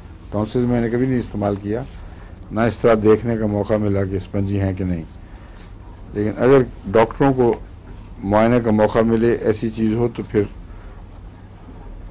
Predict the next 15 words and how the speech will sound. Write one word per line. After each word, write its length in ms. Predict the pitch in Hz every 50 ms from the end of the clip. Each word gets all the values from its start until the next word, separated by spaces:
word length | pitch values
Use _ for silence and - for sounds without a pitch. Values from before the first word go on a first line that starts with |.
| - - - - -
कैप्सिकम 440 | - 156 214 - - 127 113 110 104
याद 200 | 101 98 95 95
रखनी 240 | 95 92 - 98 90
चाहिए। 340 | 85 87 80 78 78 78 78 - - - - - - - - - - - - - - - - - - - - - - - - - - - - - - - - - - - - - - - - - - - - - - - - - - - - - - - - - - - - - - - - - - - - - - - - - - - - - - - - - - - - - - - - - - - - - - -
डिसेंट्रिक 580 | 104 127 135 - 214 190 185 180 185 180 175 -
stool, 480 | - - - - 156 151 131 117 113
इसके 260 | 113 104 - - 113 107
पेचिश 460 | 92 - 117 117 117 139 143 135 -
वाले, 300 | 120 107 107 117 139 156 - - - - - - - - - - - - - - - - -
तो 60 | 113
साफ 300 | 107 - 151 151 165 165
पिछाने 340 | - 143 139 139 123 127 117
जाते 280 | 113 104 98 95 - 104
हैं। 100 | 104 104
मिर्चें 640 | 104 107 120 127 127 - - 160 143 127 127 139